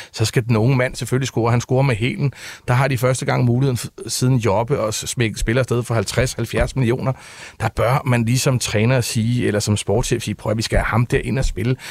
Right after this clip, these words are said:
Han skal afsted. Han var salgsklar." Nu har de brændt ham fuldstændig af. Heldigvis kommer han ind og får noget selvtillid, men det er jo kæmpe kæmpe, kæmpe trænerfejl, øh, og, og det kunne være sportsdirektøren også, I skulle have prikket ham. Vi, vi, du skal bruge de her penge næste år. Den er helt gratis. Spil da nogle af de unge.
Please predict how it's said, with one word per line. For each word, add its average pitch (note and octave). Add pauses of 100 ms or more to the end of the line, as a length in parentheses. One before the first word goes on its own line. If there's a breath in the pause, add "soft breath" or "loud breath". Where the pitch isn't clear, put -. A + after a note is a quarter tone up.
(160 loud breath)
Han A2
skal B2+
afsted. A#2+
Han A#2
var B2+
salgsklar." - (320 loud breath)
Nu C3
har C3+
de C3+
brændt A#2+
ham B2+
fuldstændig C3
af. B2
Heldigvis C3+
kommer A#2
han A2+
ind A#2+
og -
får A2
noget A#2
selvtillid, A#2+
men A2
det -
er A2+
jo B2 (440 loud breath)
kæmpe D3
kæmpe, B2
kæmpe -
trænerfejl, -
øh, F#2
og, C#2+ (380 loud breath)
og -
det G#2+
kunne B2
være A#2
sportsdirektøren A2+
også, A2+
I -
skulle A#2
have G#2+
prikket G#2+
ham. A2+
Vi, A2+
vi, A2 (360)
du B2
skal A2+
bruge B2
de D3
her C3+
penge C#3
næste C3
år. A2+
Den A#2+
er G#2+
helt D3
gratis. C3 (220 loud breath)
Spil -
da D#3+
nogle B2+
af D3
de B2
unge. C3+